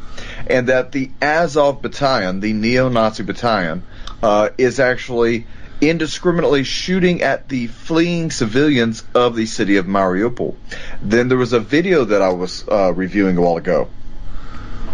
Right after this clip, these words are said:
and it was a woman and a man, and as they were fleeing, they were reporting, recounting the stories from their eyewitness testimony of the Azov Battalion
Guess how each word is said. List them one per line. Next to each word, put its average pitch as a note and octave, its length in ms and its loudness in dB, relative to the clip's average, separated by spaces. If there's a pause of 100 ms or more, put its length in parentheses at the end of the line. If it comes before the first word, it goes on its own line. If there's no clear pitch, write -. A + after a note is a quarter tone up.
(300)
and B2 120 2
it A#2+ 80 4
was A#2+ 160 2
a B2 80 4
woman B2 380 2
and D#3 140 2
a D3 180 0
man, F#2+ 240 -2 (500)
and A2+ 220 2
as A#2+ 240 0
they B2 140 2
were C3+ 140 2
fleeing, D#3 560 0
they G#2+ 120 2
were A#2 240 2 (180)
reporting, A2 840 2
recounting G#2 640 -2
the F2+ 60 -4
stories F#2+ 680 0 (1400)
from A#2 240 4
their C3 240 2
eyewitness D3 540 0
testimony A2+ 680 0 (480)
of A2+ 460 6 (100)
the A#2+ 300 -4
Azov C#3 560 2
Battalion A#2 720 0